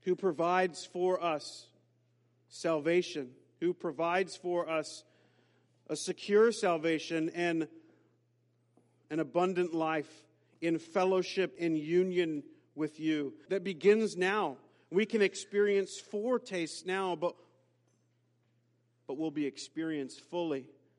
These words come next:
and forever in heaven.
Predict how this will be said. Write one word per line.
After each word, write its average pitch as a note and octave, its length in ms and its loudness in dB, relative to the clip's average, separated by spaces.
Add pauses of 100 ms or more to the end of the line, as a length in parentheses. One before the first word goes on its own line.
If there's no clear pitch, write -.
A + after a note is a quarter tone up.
(440)
and C#3+ 160 -6
forever C#3 500 -4 (1120)
in B2+ 140 -10
heaven. A#2+ 340 -16